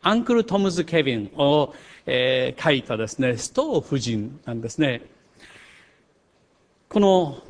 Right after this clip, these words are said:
ストー夫人の書いたアンクルトムの小屋。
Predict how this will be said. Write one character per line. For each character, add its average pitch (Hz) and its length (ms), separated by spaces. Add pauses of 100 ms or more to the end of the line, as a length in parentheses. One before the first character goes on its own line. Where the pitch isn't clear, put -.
(120)
ス - 100
ト 208 160
ー - 20
夫 165 80
人 156 160
の 143 120
書 156 140
い 139 80
た 127 380
ア 185 100
ン 202 180
ク 202 140
ル 185 180
ト 175 160
ム 156 140
の 117 180
小 151 200
屋。 120 160